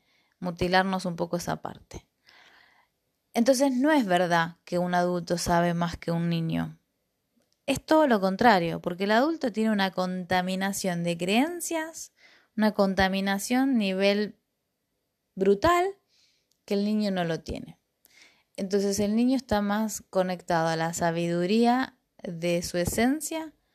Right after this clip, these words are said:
que un adulto que está súper contaminado de creencias. Así que entre escuchar a un niño y un adulto, yo te voy a decir mejor escuchar a un niño.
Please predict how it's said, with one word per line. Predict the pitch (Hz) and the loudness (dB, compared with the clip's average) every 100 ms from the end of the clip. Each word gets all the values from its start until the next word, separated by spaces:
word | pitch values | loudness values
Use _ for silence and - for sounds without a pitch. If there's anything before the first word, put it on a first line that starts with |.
| _ _ _ | _ _ _
que | - | -2
un | 202 214 | 2 4
adulto | 220 269 302 277 311 | 4 4 2 0 -4
que | 240 | -4
está | 190 - 202 | -6 -2 -2
súper | - 185 185 180 | -2 -4 -2 -2
contaminado | 180 180 180 180 190 214 220 | -4 -2 -2 -2 0 2 2
de | 196 175 | 2 0
creencias. | 165 - - - - - - | -2 -6 -8 -10 -10 -10 -6
Así | 180 180 180 | -6 -4 -8
que | 170 - 175 165 170 - _ _ _ _ _ _ | -8 -6 -6 -6 -10 -20 _ _ _ _ _ _
entre | - 196 185 | -4 -4 -2
escuchar | 208 202 196 269 | -2 -2 2 4
a | |
un | 233 | 4
niño | 175 160 160 | 0 -4 -6
y | 165 | -6
un | 180 | -4
adulto, | 190 202 262 269 262 | 0 2 2 0 -2
yo | 214 175 | -2 -4
te | 170 | -4
voy | 165 | -2
a | 165 | -2
decir | 160 - 175 | -4 -4 -6
mejor | 165 - 170 | -6 -6 -4
escuchar | 170 - 165 160 | -4 -6 -8 -6
a | |
un | 156 156 | -4 -4
niño. | - - 175 | -6 -10 -14